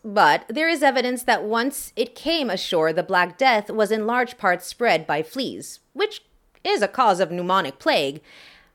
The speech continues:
and the person-to-person contact via aerosols, which pneumonic plague enables, explaining the very fast inland spread of the epidemic, which was faster than would be expected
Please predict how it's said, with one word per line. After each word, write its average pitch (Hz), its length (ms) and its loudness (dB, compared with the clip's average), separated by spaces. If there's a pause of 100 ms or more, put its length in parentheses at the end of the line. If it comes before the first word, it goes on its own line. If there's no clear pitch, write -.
(180)
and 269 160 2
the 214 60 0
person-to-person 220 760 -2
contact 240 640 -2
via 165 240 4
aerosols, 220 760 2
which 190 360 -4
pneumonic 196 580 -2
plague 165 260 0
enables, 151 760 -2
explaining 277 720 -4
the 240 80 0
very 226 260 0
fast 208 420 -2
inland 214 440 -4
spread 170 400 0
of 160 160 -8
the 165 120 -4
epidemic, 156 680 -2 (760)
which 269 360 -4
was 254 200 0
faster 247 380 2
than 214 220 -2
would 196 120 0
be 180 140 0
expected 220 720 0